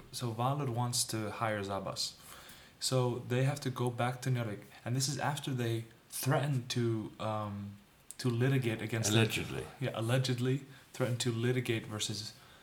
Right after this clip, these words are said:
Speaker 1: uh, fiba about breach of contract or something like that. So they go, now they go back to Njarðvík and say, uh, "Will you give me my letter of clearance so I can play for Val-, Valur?" They said, "That's fine." So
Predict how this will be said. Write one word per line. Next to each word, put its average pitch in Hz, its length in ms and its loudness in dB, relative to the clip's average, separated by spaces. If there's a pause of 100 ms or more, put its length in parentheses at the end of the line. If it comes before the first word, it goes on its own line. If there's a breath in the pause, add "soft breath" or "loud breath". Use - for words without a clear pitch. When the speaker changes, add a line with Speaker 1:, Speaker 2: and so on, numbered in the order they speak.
(160 loud breath)
Speaker 1:
uh, 104 160 0
fiba 113 480 0
about 101 420 -6
breach 117 200 0
of 113 100 -4
contract 104 600 -4 (580 loud breath)
or 117 40 -2
something 110 300 -2
like 98 180 -4
that. 104 260 -2 (880 loud breath)
So 135 360 6
they 143 120 6
go, 147 220 2 (140)
now 143 140 4
they 147 80 2
go 120 100 0
back 120 200 2
to 123 80 -2
Njarðvík 120 300 0
and 110 100 -4
say, 107 300 -2
uh, 107 260 0 (100)
"Will 113 100 -2
you 113 120 2
give 117 200 2 (180)
me 117 160 -2
my 104 280 0
letter 110 260 0
of 107 160 -4
clearance 117 320 2
so 110 80 2
I 104 60 2
can 107 160 -2
play 110 200 0
for 101 380 -6 (100)
Val-, 117 360 0
Valur?" 120 280 -2 (220)
They 107 80 -4
said, 101 220 -4 (180)
"That's 107 220 -8
fine." 117 380 0 (120)
So - 180 -2